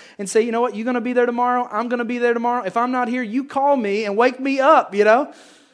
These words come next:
Be diligent about it. Don't just say, "Well, if I feel good tomorrow, I'll do it." I, I, I,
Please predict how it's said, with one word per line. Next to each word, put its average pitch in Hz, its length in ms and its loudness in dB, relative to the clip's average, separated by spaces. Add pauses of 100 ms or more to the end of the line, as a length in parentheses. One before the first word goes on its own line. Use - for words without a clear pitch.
(440)
Be 320 140 4
diligent 359 540 4
about 175 340 0
it. 131 100 -12 (560)
Don't 330 160 4
just 330 160 -2
say, 262 140 4
"Well, 254 360 6
if 285 100 2
I 214 60 4
feel 285 260 -4
good 226 180 0
tomorrow, 220 360 -2
I'll 233 240 -2
do 277 240 -10
it." 185 180 -12 (260)
I, 180 140 -6
I, 214 360 0
I, 214 100 -2